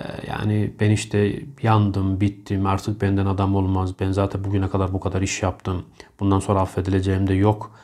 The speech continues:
tarzında işte "Bu günahlarla, bu yüzle mi Rabbimin huzuruna çıkacağım ya da işte beni Allah cennetine ya da huzuruna kabul edecek?" Bu tarz vesveselerle,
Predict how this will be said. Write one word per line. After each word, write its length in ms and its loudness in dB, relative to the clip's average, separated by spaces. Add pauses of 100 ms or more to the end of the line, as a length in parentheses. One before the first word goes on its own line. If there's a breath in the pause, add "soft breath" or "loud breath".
(160 loud breath)
tarzında 520 2
işte 220 -4
"Bu 100 2
günahlarla, 680 2
bu 260 2 (280 loud breath)
yüzle 300 2
mi 240 2
Rabbimin 360 0
huzuruna 420 -2
çıkacağım 500 -6
ya 120 -4
da 60 0
işte 420 -4 (380 loud breath)
beni 160 2
Allah 320 4
cennetine 460 -2
ya 120 -2
da 60 -2
huzuruna 420 0
kabul 240 -4
edecek?" 480 -2 (360 loud breath)
Bu 100 4
tarz 420 2
vesveselerle, 920 2